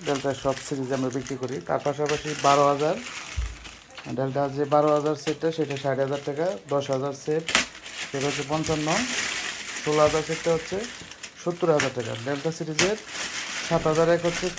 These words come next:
চল্লিশ, ঊনচল্লিশ হাজার, আট হাজার হচ্ছে একচল্লিশ হাজার টাকা। আমরা দামাদামি করি না,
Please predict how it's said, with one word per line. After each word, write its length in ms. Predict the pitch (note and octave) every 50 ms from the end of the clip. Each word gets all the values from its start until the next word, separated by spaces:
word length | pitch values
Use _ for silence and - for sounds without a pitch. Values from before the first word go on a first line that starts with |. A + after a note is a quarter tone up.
| -
চল্লিশ, 520 | - F#3 F#3 F#3 F#3 F3 E3 - D#3+ - -
ঊনচল্লিশ 460 | D#3+ F3 E3+ E3+ E3+ E3 E3+ D#3+ E3+
হাজার, 240 | F3+ F3 G3 A3 A#3+ C4 - - - - - - - - - - - - - - - - - - - - - -
আট 140 | D#3+ E3+ E3
হাজার 220 | E3 D#3+ E3+ E3+
হচ্ছে 400 | E3+ F3+ F3 - - G#3 A3+ B3+ B3+ - - - - - - - - - -
একচল্লিশ 520 | - - - - - F3 D#3 D#3 D3 C3+
হাজার 180 | C#3 A#2+ A2 A2 A2+ -
টাকা। 160 | A2 G#2+ - A2 A2+ - - - - - - - - - - - - -
আমরা 380 | C3 C#3 D3+ D#3 D#3+ E3+ F#3+ F#3+ E3
দামাদামি 380 | E3 D#3+ D#3+ E3 E3 E3+ E3+ F3 D#3+
করি 160 | E3 D#3 D#3
না, 100 | D#3+